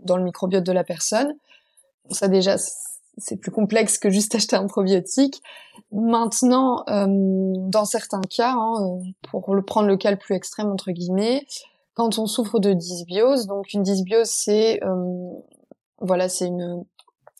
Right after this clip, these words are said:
une flore intestinale qui va être déséquilibrée,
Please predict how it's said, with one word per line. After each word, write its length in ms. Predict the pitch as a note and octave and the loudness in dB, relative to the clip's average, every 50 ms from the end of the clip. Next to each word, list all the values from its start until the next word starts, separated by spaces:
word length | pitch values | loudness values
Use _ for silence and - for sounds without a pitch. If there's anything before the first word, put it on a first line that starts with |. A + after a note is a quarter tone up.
| - - | -8 -2
une 160 | - A3+ A3+ G3+ | 2 4 4 4
flore 400 | - - - A3 A3 A3 A3 G#3+ | 2 0 0 2 4 4 4 4
intestinale 460 | G3+ G3 G3+ G3 - - G#3+ A3+ A#3 | 2 2 0 0 0 0 0 -2 -2
qui 100 | G#3+ G3 | 0 0
va 80 | G3 | 0
être 100 | F#3 F3+ | 2 2
déséquilibrée, 880 | E3+ F#3 G3+ F#3+ G3+ G3 F#3+ - G3 F3+ F#3 F3+ F#3+ F#3+ G#3+ A#3+ C#4 C#4+ | 2 2 2 4 2 0 0 -2 -4 -2 -2 0 0 2 2 2 2 2